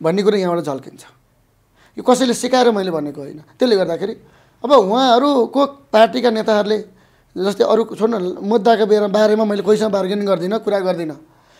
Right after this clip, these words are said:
मैले पहिला पनि भनेको थिएँ, "जाउँ तपाईँ रविलाई भेट्न, हामी लान्छौँ" भन्दा पनि मैले मानिनँ। किनभने म गलत गरेकोलाई गलत, म त्यो बिचमा चाहिँ हिँडेर, के अरे, अगाडि हिँडेर बिचमा हात झिक्दिनँ।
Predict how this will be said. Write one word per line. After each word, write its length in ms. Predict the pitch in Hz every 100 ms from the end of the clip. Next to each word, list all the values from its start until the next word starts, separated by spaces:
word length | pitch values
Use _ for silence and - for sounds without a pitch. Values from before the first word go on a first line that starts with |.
| _
मैले 120 | 214
पहिला 260 | 208 247 254
पनि 120 | 254
भनेको 260 | 220 170 156
थिएँ, 140 | 143 - _ _ _
"जाउँ 260 | 170 277 294
तपाईँ 260 | 262 247
रविलाई 300 | 240 220 220
भेट्न, 260 | 185 180 175
हामी 200 | 180 247
लान्छौँ" 280 | 233 233 220
भन्दा 200 | 170 185
पनि 140 | 202
मैले 200 | 185 170
मानिनँ। 380 | 170 160 151 147 _ -
किनभने 240 | 254 240 - - 208
म 260 | 294 294 - _ _ _ _ _ 175
गलत 280 | 220 277
गरेकोलाई 380 | - 226 214 220
गलत, 400 | 185 214 247 - _ -
म 140 | 208 220
त्यो 140 | 214
बिचमा 480 | 170 175 240 240 240
चाहिँ 160 | 175
हिँडेर, 280 | 160 175 214 226 - -
के 60 | 202
अरे, 140 | 202
अगाडि 220 | 214 220 190
हिँडेर 240 | 165 196
बिचमा 220 | 190 185
हात 140 | 160 156
झिक्दिनँ। 400 | 202 170 -